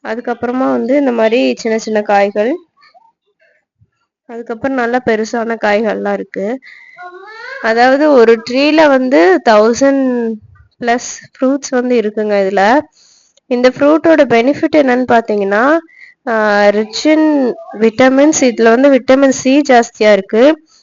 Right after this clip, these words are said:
It helps for hydration. ஆ, டைஜஷனுக்கு ரொம்ப யூஸ்ஃபுல். ஹார்ட்டோட ஹெல்த்தும் வந்து அது நல்லா மெயின்டெயின் பண்ணும். வெயிட் மேனேஜ்மெண்ட்க்கு யூஸ் பண்ணலாம். ஆ, ஓரல் பெனிஃபிட்ஸ் வந்து இதுல நிறைய இருக்குங்க.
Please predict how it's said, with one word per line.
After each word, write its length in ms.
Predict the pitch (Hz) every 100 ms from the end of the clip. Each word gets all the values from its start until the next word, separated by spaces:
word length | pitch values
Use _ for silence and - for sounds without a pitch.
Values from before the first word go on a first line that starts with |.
| _ 226
It 120 | 240
helps 360 | 226 220 220 -
for 160 | 285
hydration. 960 | 226 - 202 208 226 233 233 247 302 339 330 - - _ -
ஆ, 140 | 226
டைஜஷனுக்கு 800 | 226 214 226 262 294 294 302 285
ரொம்ப 280 | 247 233 240
யூஸ்ஃபுல். 580 | 240 220 - 233 262 311 247
ஹார்ட்டோட 640 | 226 233 269 - 294 262
ஹெல்த்தும் 440 | 233 220 233 254 247
வந்து 180 | 240
அது 120 | 247 233
நல்லா 240 | 214 226
மெயின்டெயின் 420 | 233 208 208 214 208
பண்ணும். 460 | 196 208 269 302 _ _ _ -
வெயிட் 300 | 226 294 294
மேனேஜ்மெண்ட்க்கு 680 | 269 254 247 240 240 226
யூஸ் 200 | 226 220 -
பண்ணலாம். 500 | 208 202 202 285 339 - _ _ _ -
ஆ, 40 | 233 220 214 202
ஓரல் 320 | 202 247 302 285
பெனிஃபிட்ஸ் 420 | 277 262 233 -
வந்து 300 | 226 254 277
இதுல 120 | 269
நிறைய 440 | 220 190 220 254 233
இருக்குங்க. 480 | 220 202 185 220